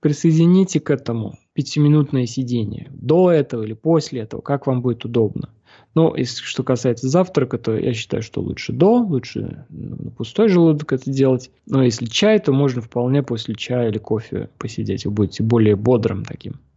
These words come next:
Когда у вас уже есть привычка, чтобы выработать новую привычку,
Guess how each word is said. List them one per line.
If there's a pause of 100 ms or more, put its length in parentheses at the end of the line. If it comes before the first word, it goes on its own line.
(140)
Когда
у
вас
уже
есть
привычка, (120)
чтобы
выработать
новую
привычку,